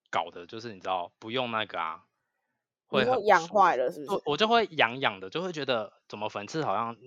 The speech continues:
Speaker 1: 那些又要开始发炎，就好像没有用卸妆油就，就不行。但后来我又把它调回来，就是因为我有时候不会上防晒，我就单纯用洗面乳就好了。
Speaker 2: 哦。
Speaker 1: 对，因为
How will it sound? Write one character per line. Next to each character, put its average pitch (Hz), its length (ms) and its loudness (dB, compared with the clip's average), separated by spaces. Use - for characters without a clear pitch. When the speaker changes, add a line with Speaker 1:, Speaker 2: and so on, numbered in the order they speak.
Speaker 1:
那 139 100 -6
些 123 140 -8
又 120 140 -4
要 120 120 2
开 123 180 -2
始 101 40 -6
发 104 460 4
炎， 101 360 -10
就 131 140 -8
好 113 140 -2
像 123 100 -4
没 120 100 -8
有 101 140 -6
用 110 220 -10
卸 117 160 -6
妆 101 160 -6
油 85 160 -14
就， 95 200 -12
就 - 80 -12
不 117 160 -10
行。 - 240 -10
但 165 160 4
后 190 100 6
来 117 120 6
我 104 200 -4
又 135 200 0
把 107 180 6
它 107 60 8
调 101 260 0
回 107 120 -2
来， 95 120 0
就 110 100 -14
是 113 260 -8
因 127 200 -8
为 123 80 -4
我 101 100 -6
有 92 120 -8
时 98 80 -10
候 101 100 -6
不 98 100 -16
会 98 140 -6
上 98 320 -4
防 90 280 -8
晒， 90 260 -2
我 101 120 -14
就 110 380 -8
单 113 160 2
纯 95 160 -14
用 110 100 -12
洗 - 140 -14
面 98 180 -14
乳 85 120 -18
就 101 120 -16
好 - 200 -14
了。 - 240 -20
Speaker 2:
哦。 - 580 -18
Speaker 1:
对， 92 140 -14
因 135 100 -4
为 185 100 0